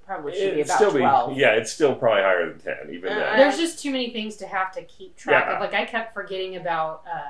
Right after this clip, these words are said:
Speaker 2: It's like three, four games in one,
Speaker 3: the
Speaker 2: and
Speaker 3: speedy delivery thing, so.
Speaker 2: Yeah, it, there's a lot going on in this game.
Speaker 3: <laughs> Yeah.
Speaker 1: So, I, ten, I don't think so. Maybe twelve?
Speaker 2: Yeah.
Speaker 3: Mm-hmm.
Speaker 1: Maybe twelve.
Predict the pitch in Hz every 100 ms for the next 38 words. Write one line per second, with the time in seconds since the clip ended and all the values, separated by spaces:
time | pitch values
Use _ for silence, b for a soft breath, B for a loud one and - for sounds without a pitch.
0 | - 123 123 165 139 - - 147 151 151
1 | 135 107 110 117 98 82 92 95 78 76
2 | - 98 95 - 202 190 175 175 165 151
3 | 147 143 143 143 170 - _ - 90 -
4 | - - 104 113 127 127 120 127 123 107
5 | 107 101 95 92 87 78 80 76 - 65
6 | 50 53 - - - - - - 226 214
7 | 202 208 - - - - 226 208 185 165
8 | 156 156 147 147 175 196 180 - 175 226
9 | 240 - - - - 190 196 196 190 -
10 | 170